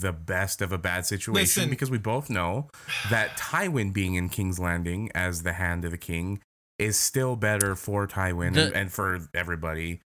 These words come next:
Speaker 1: than Tyrion.
Speaker 3: I'm actually gonna use the argument that I had for, for Dany on Tywin now. Right. When, when I was, when I was thinking Dany doesn't make the list, I was saying, "Yeah, okay, the dragons, they haven't really amounted to anything yet."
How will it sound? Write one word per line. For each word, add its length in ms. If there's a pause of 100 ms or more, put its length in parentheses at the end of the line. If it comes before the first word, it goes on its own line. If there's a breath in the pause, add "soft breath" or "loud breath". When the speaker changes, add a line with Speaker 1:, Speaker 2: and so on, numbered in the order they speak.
(160)
Speaker 1:
than 340
Tyrion. 280
Speaker 3:
I'm 160
actually 420
gonna 160
use 340
the 80
argument 460
that 100
I 120
had 280
for, 280
for 160
Dany 500 (320)
on 240
Tywin 440
now. 240 (560)
Right. 200 (100)
When, 240
when 140
I 80
was, 260
when 140
I 80
was 160
thinking 260
Dany 300
doesn't 260
make 160
the 80
list, 220
I 60
was 140
saying, 200
"Yeah, 300
okay, 180
the 100
dragons, 400
they 80
haven't 280
really 200
amounted 380
to 100
anything 340
yet." 280